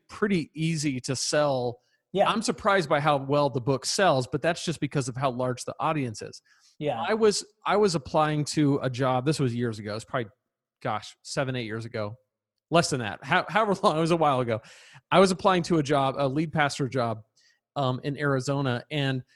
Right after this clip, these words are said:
Speaker 1: I was reading through the bylaws, and one of the things there was, it was like, the past-, it was a bunch of shall. "The pastor shall this, the pastor shall
Speaker 2: Wow.
Speaker 1: not that." And it was like, The pastor shall uh,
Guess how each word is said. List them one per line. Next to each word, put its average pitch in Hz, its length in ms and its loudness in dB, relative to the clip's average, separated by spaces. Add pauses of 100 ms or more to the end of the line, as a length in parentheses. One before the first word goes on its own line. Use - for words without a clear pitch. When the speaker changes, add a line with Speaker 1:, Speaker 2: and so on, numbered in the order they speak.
(100)
Speaker 1:
I 147 60 -2
was 135 120 -2
reading 202 360 0
through 175 180 0
the 151 100 2
bylaws, 127 760 0
and 135 240 -6
one 156 240 -2
of 180 120 0
the 143 100 0
things 131 360 -2
there 185 280 2
was, 127 440 0 (240)
it - 80 0
was 147 180 2
like, 135 320 -4 (240)
the 131 60 -6
past-, 170 420 0 (460)
it 175 60 -4
was 160 140 2
a 139 40 -4
bunch 175 220 2
of 143 80 -2
shall. 104 560 -2
"The 127 60 -10
pastor 165 360 -4
shall 151 320 0
this, 139 240 -2
the - 80 -10
pastor 139 320 -4
shall 139 220 -4
Speaker 2:
Wow. 131 140 4
Speaker 1:
not 120 180 -10
that." 120 240 -8 (500)
And 170 140 4
it 170 60 2
was 160 140 2
like, 160 220 2
The 147 80 0
pastor 190 480 0
shall 151 640 2 (360)
uh, 123 380 0